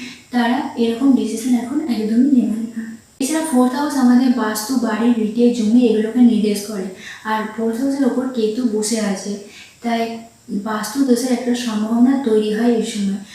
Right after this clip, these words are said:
আর যাদের already বাস্তু দোষ রয়েছে বা যারা নিজেরা জানেন যে আমাদের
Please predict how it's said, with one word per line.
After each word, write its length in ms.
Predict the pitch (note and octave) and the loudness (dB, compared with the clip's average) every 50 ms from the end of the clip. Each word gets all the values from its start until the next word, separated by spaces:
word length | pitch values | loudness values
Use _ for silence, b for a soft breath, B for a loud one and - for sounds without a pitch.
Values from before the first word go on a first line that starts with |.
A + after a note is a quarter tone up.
| B B | B B
আর 120 | - A3 G#3+ | -8 -4 -2
যাদের 240 | A#3 A#3+ C4+ C4+ B3+ - A3+ | -2 -2 -2 -2 -4 -4 -4
already 340 | A3 A3 A3+ B3 C4+ - D4 B3+ A3 G#3+ | -2 0 0 0 0 0 0 0 -2 -2
বাস্তু 220 | A3 - - B3 A#3+ | -4 -2 -2 -2 0
দোষ 200 | C4 C4+ C4 - A#3 A3+ | 0 0 0 0 0 2
রয়েছে 400 | A#3 B3 C#4 C4 B3+ - G#3+ G3+ | 2 4 4 4 2 2 0 -2
বা 140 | G3+ A3+ A3 G#3+ A3 | -2 -2 -4 -2 -2
যারা 220 | A3+ A3 A3+ A#3+ | -2 0 2 2
নিজেরা 440 | A#3 A3 A3 G#3+ A3 A#3+ A#3+ B3+ B3 | 2 2 2 0 0 0 2 2 0
জানেন 500 | G#3 - G#3+ G#3+ A3+ B3 B3+ A#3+ G#3 G3+ | 0 -2 -2 2 2 4 4 4 4 2
যে 80 | G#3+ | 0
আমাদের 260 | G#3+ G#3+ G#3+ A3+ A#3 | -2 -2 -2 -2 -2